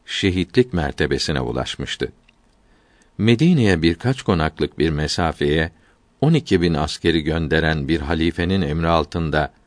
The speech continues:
ne kadar erkek ve kadın Müslümanın bulunması icap eder?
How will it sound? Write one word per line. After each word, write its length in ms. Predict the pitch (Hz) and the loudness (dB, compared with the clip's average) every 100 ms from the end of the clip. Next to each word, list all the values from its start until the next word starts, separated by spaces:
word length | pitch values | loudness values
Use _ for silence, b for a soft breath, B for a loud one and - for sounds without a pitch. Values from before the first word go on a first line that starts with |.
| b b | b b
ne 240 | 85 101 127 | -2 0 2
kadar 360 | 151 135 104 | 2 2 0
erkek 440 | - 95 - 104 92 | 0 -2 -2 0 0
ve 140 | 90 | 0
kadın 300 | 95 90 120 | -2 0 0
Müslümanın 640 | 110 80 87 90 87 82 | 0 -2 -2 0 0 -2
bulunması 480 | 73 80 76 71 - | -2 -2 -4 -6 -6
icap 500 | 60 73 71 69 60 | -4 -4 -2 -2 -2
eder? 340 | 67 57 - | -4 -6 -8